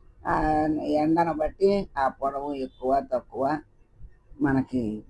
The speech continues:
కనపడుతుంది. ఆ తాటి వృక్షం యొక్క ప్రతిబింబం ఎంత లోతుకు ఉన్నట్లుగా మనం చూస్తున్నాం. ఆకాశం ప్రతిబింబిస్తుం-, చే-, ప్రతిబింబించడం చేతనే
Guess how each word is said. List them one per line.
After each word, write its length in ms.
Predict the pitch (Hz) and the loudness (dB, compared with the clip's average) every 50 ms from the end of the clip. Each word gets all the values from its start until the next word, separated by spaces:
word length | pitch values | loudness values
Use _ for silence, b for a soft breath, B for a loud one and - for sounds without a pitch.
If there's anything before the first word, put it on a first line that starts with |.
| - | -4
కనపడుతుంది. 680 | 135 131 131 117 120 120 113 113 - - - - - - - - - - - _ - - - _ _ - - _ - - - | 0 0 0 2 0 -2 -6 -6 -4 -6 -6 -6 -6 -8 -12 -14 -20 -20 -20 _ -20 -20 -20 _ _ -20 -20 _ -16 -6 -2
ఆ 100 | 127 127 | -2 -2
తాటి 440 | 117 - - 135 147 170 175 156 196 | -2 0 2 4 4 4 4 4 2
వృక్షం 380 | 190 185 180 160 - - 170 170 | 2 2 2 2 0 2 2 4
యొక్క 280 | 170 156 - - - | 4 2 0 0 -2
ప్రతిబింబం 1080 | - - - - 139 - - 185 185 196 190 185 180 175 170 160 147 127 120 123 139 - _ _ - - - - - - - - - - - - 104 | -2 -2 0 0 0 2 2 0 0 0 2 4 6 6 8 6 6 4 0 -4 -6 -8 _ _ -20 -20 -20 -20 -20 -18 -18 -18 -18 -18 -16 -8 -2
ఎంత 420 | 120 131 131 143 156 147 - 170 | 0 2 4 4 2 2 4 2
లోతుకు 760 | 165 151 139 127 139 156 175 185 196 196 196 196 185 185 185 | 4 4 4 4 4 6 8 8 8 8 6 2 4 4 4
ఉన్నట్లుగా 580 | 180 165 165 165 165 156 - 170 165 165 160 | 4 4 2 0 -2 -2 -4 -4 -2 0 0
మనం 380 | 156 156 151 147 147 143 143 135 143 | 0 -2 -2 -2 -2 -2 -2 -2 -2
చూస్తున్నాం. 540 | 151 151 - - 143 143 139 139 139 135 135 - _ - - - - - - - - - - - - _ _ - - | -4 -4 -4 -6 -6 -6 -6 -4 -6 -8 -10 -10 _ -14 -12 -10 -8 -8 -8 -10 -10 -20 -20 -20 -20 _ _ -8 -4
ఆకాశం 1000 | 110 107 120 156 165 156 - 190 185 180 170 - 175 165 143 131 127 127 139 143 - - - - - - - - _ _ - | -2 0 2 0 2 6 6 8 8 8 6 6 4 6 6 4 2 0 -2 -4 -8 -18 -20 -18 -18 -18 -20 -20 _ _ 4
ప్రతిబింబిస్తుం-, 920 | 151 160 165 175 175 202 208 202 196 202 202 185 - - - 180 175 165 156 - 135 | 6 6 6 6 4 4 4 4 6 4 4 4 2 2 2 4 4 4 2 0 -4
చే-, 400 | 110 110 120 117 - - - - | -4 -2 -2 -2 -4 -4 -10 -6
ప్రతిబింబించడం 920 | 123 120 - 143 156 175 175 175 175 180 175 165 156 160 - 156 156 156 | -6 -6 -4 -2 2 4 4 4 4 4 4 2 2 0 -2 0 2 2
చేతనే 800 | 147 - 131 113 110 113 - 135 139 143 165 190 220 220 196 165 | 2 0 -2 -10 -10 -10 -8 -10 -8 -4 -2 0 0 0 0 -2